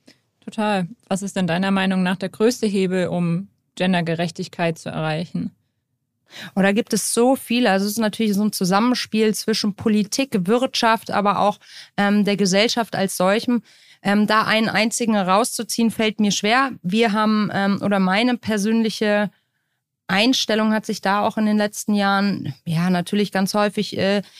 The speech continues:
Speaker 2: gewandelt. Ich habe natürlich auch eine persönliche Feminismus-Geschichte, in der ich, äh, stecke und die sicherlich auch noch nicht am Ende angekommen ist. Aber auf der einen Seite geht es natürlich darum, wirtschaftliche Rahmen, äh, politische Rahmenbedingungen so zu stecken, dass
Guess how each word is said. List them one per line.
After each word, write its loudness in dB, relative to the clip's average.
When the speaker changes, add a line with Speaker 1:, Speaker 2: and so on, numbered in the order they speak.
Speaker 2:
gewandelt. 2
Ich -6
habe -6
natürlich -2
auch 0
eine 0
persönliche -2
Feminismus-Geschichte, 0
in 2
der 2
ich, -4
äh, 2
stecke 0
und -2
die 0
sicherlich -2
auch 0
noch 2
nicht 0
am 0
Ende 2
angekommen 0
ist. -2
Aber 4
auf -2
der 0
einen 2
Seite 0
geht -2
es -4
natürlich -2
darum, 2
wirtschaftliche -2
Rahmen, 2
äh, 0
politische 0
Rahmenbedingungen 2
so -2
zu -4
stecken, -2
dass -2